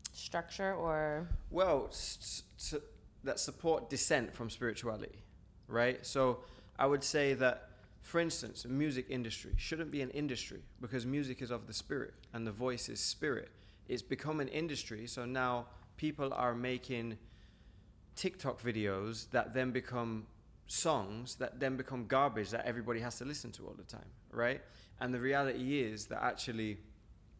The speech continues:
Speaker 2: I don't believe that it should be a space where things of the spirit should be commercialized. I think things of the spirit should be n-, not industrialized to the point where now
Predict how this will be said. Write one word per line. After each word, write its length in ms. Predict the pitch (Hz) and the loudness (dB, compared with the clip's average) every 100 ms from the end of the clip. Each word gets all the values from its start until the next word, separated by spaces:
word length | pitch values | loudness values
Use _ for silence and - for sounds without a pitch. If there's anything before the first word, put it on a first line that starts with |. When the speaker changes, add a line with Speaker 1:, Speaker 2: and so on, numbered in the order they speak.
| - - | -16 -6
Speaker 2:
I 80 | 120 | -2
don't 200 | 120 107 | -2 -2
believe 560 | 117 123 123 110 92 95 | -2 0 0 0 -4 -2
that 300 | 107 101 - - - - - - | -2 -2 -6 -20 -20 -20 -16 -6
it 140 | 120 - | -4 -2
should 320 | - 120 - | -2 -2 -2
be 220 | 120 113 | -2 -2
a 100 | 110 | -2
space 540 | - - 127 110 - 110 | -2 2 2 2 -2 0
where 460 | 110 107 104 104 - - - | 2 2 0 -4 -10 -12 -2
things 280 | 139 131 | 0 0
of 140 | 117 107 | -2 -4
the 60 | |
spirit 420 | 104 - 147 110 104 | -6 0 2 2 0
should 180 | 117 | -6
be 80 | 117 | -6
commercialized. 800 | - 117 127 123 110 104 107 - | -6 -2 -2 -4 -6 -8 -10 -10
I 60 | 107 | -8
think 240 | 117 107 | -8 -8
things 240 | 120 113 104 | -6 -6 -6
of 100 | 101 | -10
the 80 | |
spirit 460 | - - 123 107 - | -10 -2 2 2 -2
should 280 | - 113 - | -6 -6 -4
be 280 | 117 107 104 - - - - - - | -2 -2 -4 -14 -20 -20 -20 -20 -8
n-, 220 | 120 139 143 127 | -4 -4 -4 -2
not 320 | 131 139 - | 0 0 0
industrialized 840 | 131 123 143 143 127 113 107 101 - | -2 2 0 2 2 4 4 4 -2
to 60 | |
the 80 | 110 | -6
point 380 | - 123 113 - | -4 -2 -2 -4
where 440 | 107 110 107 107 107 | 0 2 4 2 -2
now 500 | 113 113 113 110 | -2 0 2 0